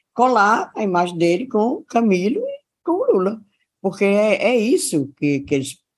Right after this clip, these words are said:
que é o necessário para o Elmano, né? É necessário. Já que é tão, é menos conhecido, é o menos conhecido, pode ser até, a gente pode até dizer que é desconhecido, é, e foi o normal, o normal. Vamos ver se tem alguma coisa que chame a atenção,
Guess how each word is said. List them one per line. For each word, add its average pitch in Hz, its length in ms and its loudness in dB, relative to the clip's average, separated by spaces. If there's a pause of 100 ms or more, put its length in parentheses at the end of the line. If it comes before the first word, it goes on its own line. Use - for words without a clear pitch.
que 139 160 -2
é 135 80 2
o 135 100 -2
necessário 156 840 0
para 147 220 0
o 147 40 0
Elmano, 131 460 -2
né? 170 320 0
É 170 120 -2
necessário. - 640 -6 (380)
Já 151 160 2
que 156 120 -2
é 143 200 2 (140)
tão, 190 280 2 (100)
é 160 80 0
menos 151 420 2
conhecido, 185 560 -2
é 165 40 4
o 156 60 2
menos 208 320 2
conhecido, 175 680 -2 (300)
pode 143 260 -4
ser 160 120 2
até, 160 360 0
a - 60 -8
gente 165 180 0
pode 160 200 2
até 185 160 0
dizer 202 240 2
que 185 80 2
é 180 80 2
desconhecido, 190 1000 0 (360)
é, 180 500 2
e 277 140 2
foi 269 300 0 (220)
o - 140 -10
normal, 240 580 2
o 214 40 -6
normal. 226 580 0 (120)
Vamos 190 280 -2
ver 233 160 2
se - 200 -4
tem - 160 -4
alguma 202 260 0
coisa 196 300 -2
que 202 140 -10
chame 190 240 -2
a 180 40 0
atenção, 170 920 0